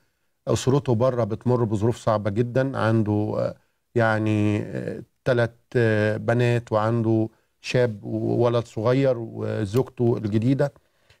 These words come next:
والشاب والولد الصغير اتولد وهو في السجن من أربعتاشر اتناشر سنة ألفين واحد وعشرين، مسجون إلى هذا اليوم. كل شوية يبعت لي جوابات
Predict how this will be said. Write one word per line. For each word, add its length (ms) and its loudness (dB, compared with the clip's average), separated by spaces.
والشاب 400 2
والولد 440 2
الصغير 340 0
اتولد 400 0
وهو 280 0
في 100 -10
السجن 380 -4
من 400 2
أربعتاشر 920 -2
اتناشر 680 0
سنة 260 0
ألفين 400 0
واحد 240 0
وعشرين، 400 0
مسجون 400 2
إلى 200 -2
هذا 260 2
اليوم. 420 0
كل 220 2
شوية 160 0
يبعت 320 -2
لي 60 -6
جوابات 520 0